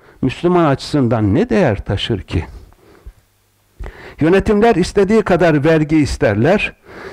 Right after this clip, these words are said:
diledikleri kanunu çıkarırlar, ülkeyi ve halkı kendi belirledikleri ölçülerle yönetirler. İstedikleri ülkeye ve diledikleri inanca karşı savaş açarlar,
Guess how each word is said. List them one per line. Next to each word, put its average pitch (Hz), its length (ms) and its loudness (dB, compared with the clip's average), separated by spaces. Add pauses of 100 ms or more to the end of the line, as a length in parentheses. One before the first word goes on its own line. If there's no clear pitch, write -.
(120)
diledikleri 196 600 2
kanunu 160 480 4
çıkarırlar, 131 840 0 (400)
ülkeyi 202 460 2
ve 196 80 4
halkı 180 320 2
kendi 180 420 0
belirledikleri 165 800 2
ölçülerle 139 800 2 (460)
yönetirler. 110 840 -2 (640)
İstedikleri 208 600 2
ülkeye 208 500 4
ve 190 160 2
diledikleri 196 600 2
inanca 185 440 2
karşı 165 400 0
savaş 175 400 2
açarlar, 131 680 0